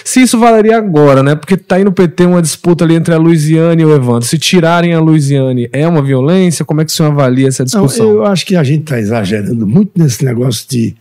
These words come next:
Speaker 2: de violência contra a mulher. Mulher não pode ser batida, mulher não pode ser assassinada, mulher tem que dar o mesmo salário do homem, tudo isso tem que ser. Mas não pode ter uma situação, por exemplo, eu nomeei agora uma comissão,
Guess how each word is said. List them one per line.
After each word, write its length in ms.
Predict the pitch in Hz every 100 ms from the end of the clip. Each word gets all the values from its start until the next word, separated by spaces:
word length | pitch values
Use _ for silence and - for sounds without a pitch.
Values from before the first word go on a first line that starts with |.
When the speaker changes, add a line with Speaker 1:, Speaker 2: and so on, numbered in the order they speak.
| _ _ -
Speaker 2:
de 200 | 202 104
violência 420 | 98 104 110 101
contra 280 | 101 117 104
a 40 | 123
mulher. 400 | 123 95 90 - _ _ -
Mulher 280 | 269 247
não 140 | 214 170
pode 220 | 147 127
ser 160 | - 135
batida, 500 | 110 85 - 139 123
mulher 300 | 107 110 104
não 80 |
pode 200 | 90 104
ser 120 | 82 110
assassinada, 800 | 101 95 - 85 104 123 113 113 - -
mulher 280 | - 123 127
tem 200 | 107 127
que 80 | 104
dar 220 | - 113
o 60 | 104
mesmo 240 | 120 117
salário 340 | 80 110 110 101
do 140 | 98
homem, 360 | 101 123 123 120 _ _ -
tudo 300 | 262 220 226
isso 180 | 170
tem 180 | - 220
que 160 | 196 202
ser. 200 | 151 185
Mas 180 | 254 330
não 100 | 285
pode 300 | 233 214 151
ter 140 | 180
uma 140 | 170
situação, 580 | 139 - 131 113 - 170
por 160 | 160 240
exemplo, 360 | 185 135 101 - _ _ -
eu 100 | 190
nomeei 380 | 214 208 185 165
agora 320 | 139 123 123
uma 100 | 110
comissão, 560 | - 113 101 - 104